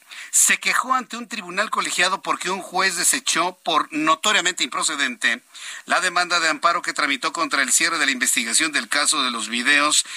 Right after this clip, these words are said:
en los que fue captado recibiendo dinero en efectivo. Es, es que soy el hermano del presidente, ¿no, no me entienden? Me tienen que perdonar, soy el hermano del presidente.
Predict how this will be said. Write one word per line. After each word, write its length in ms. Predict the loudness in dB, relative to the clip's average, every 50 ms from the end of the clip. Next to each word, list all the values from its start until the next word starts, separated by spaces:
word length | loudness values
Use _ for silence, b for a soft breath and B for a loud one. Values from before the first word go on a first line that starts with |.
| B B
en 100 | B 0
los 140 | 2 2 2
que 100 | 2 0
fue 180 | 0 0 0 0
captado 440 | 0 0 0 0 0 0 2 2 0
recibiendo 520 | 2 2 0 2 2 0 0 2 0 0
dinero 480 | 0 0 -2 -2 0 2 2 2 2 2
en 140 | 2 2
efectivo. 640 | 0 0 0 0 -2 -2 -2 -2 -2 0 -2 -4 -10 _ _ b b b b b b b b b b b b b b b -6
Es, 160 | -4 -4 -2 0
es 140 | 0 0 2
que 100 | 2 2
soy 180 | 2 4 4 4 4
el 100 | 4 4
hermano 480 | 4 4 2 2 4 2 2 2 0
del 140 | -6 -10 -8
presidente, 560 | -4 0 0 0 0 0 -2 -2 -4 -4 -2
¿no, 180 | 0 0 -2 -2
no 200 | -2 0 0 2
me 100 | 2 2
entienden? 640 | 0 0 -2 -2 -2 0 0 0 2 0 0 0 -4 -14 _ b b b b b b b b b b b b b b b b b
Me 120 | -2 -2
tienen 300 | 0 0 0 0 0 0
que 120 | 0 -2
perdonar, 640 | 0 0 0 0 2 2 2 2 2 2 0 -2 -2 B B B
soy 380 | B -2 0 0 0 -2 -6 -6
el 120 | -6 -4
hermano 680 | -4 -6 -6 -6 -4 -2 -2 -2 -2 -2 -4 -4 -4 -4
del 160 | -6 -10 -10
presidente. 800 | -10 -6 -4 -2 -2 -2 -2 -2 -4 -4 -4 -6 -8 -10 -10